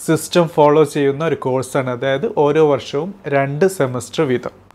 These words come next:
So മൊത്തത്തിൽ ആറ് സെമസ്റ്റർ ഉണ്ടാകും. ഇനി അടുത്തൊരു ചോദ്യം വന്നിട്ടുള്ളത്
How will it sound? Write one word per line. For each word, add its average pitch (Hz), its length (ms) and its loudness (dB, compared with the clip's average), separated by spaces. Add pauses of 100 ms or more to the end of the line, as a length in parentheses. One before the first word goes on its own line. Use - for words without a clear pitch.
(180)
So 226 80 8
മൊത്തത്തിൽ 214 640 4
ആറ് 170 340 8
സെമസ്റ്റർ 156 500 0
ഉണ്ടാകും. 113 400 -4 (300)
ഇനി 214 180 2
അടുത്തൊരു 208 600 8
ചോദ്യം 185 440 8
വന്നിട്ടുള്ളത് 151 640 4